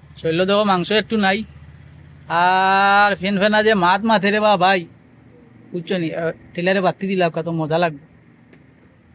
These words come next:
এখন আপনারা ভাই বুঝি বুঝি আইবা, বুঝছো নি? কারণ বিচারার দোকান দেখায় নি, তা খুব ভিআইপি দোকান, খালি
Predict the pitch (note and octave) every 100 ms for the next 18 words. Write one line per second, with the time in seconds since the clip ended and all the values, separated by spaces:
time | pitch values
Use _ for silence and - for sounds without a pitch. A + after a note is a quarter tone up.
0 | - - - - - - - _ _ -
1 | _ _ _ _ _ D#3+ D#3+ G3 G3+ F#3
2 | E3+ F#3+ G#3+ G#3 G#3 G3 F#3+ G#3+ A3 G#3+
3 | G3 F3 E3 E3 E3 G#3 D#3+ C#3 _ _
4 | _ _ _ _ D#3 D#3+ D#3 C#3+ E3 F#3
5 | F#3 D#3+ D3+ F#3+ G3+ F#3+ F3+ F3 D3+ E3
6 | - - F#3 E3+ G3 G3 G3+ E3 D#3 D#3+
7 | D#3+ E3 E3+